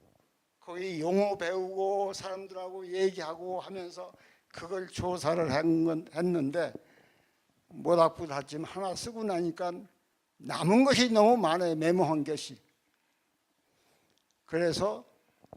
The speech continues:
두 번째 쓰고 그래도 메모한 게 남아요. 그래서 세 번째 쓰고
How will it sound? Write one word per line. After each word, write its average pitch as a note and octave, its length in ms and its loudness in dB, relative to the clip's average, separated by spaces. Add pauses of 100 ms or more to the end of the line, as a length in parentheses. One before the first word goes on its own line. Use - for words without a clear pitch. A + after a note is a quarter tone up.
(460)
두 D#3 160 -8
번째 D3+ 540 -4
쓰고 F#3 400 -16 (600)
그래도 G#3+ 520 0
메모한 F3+ 500 2
게 F3 260 -4 (400)
남아요. B2 440 -6 (920)
그래서 D#3+ 380 -2
세 G#3 240 2
번째 F#3+ 380 -2
쓰고 - 380 -8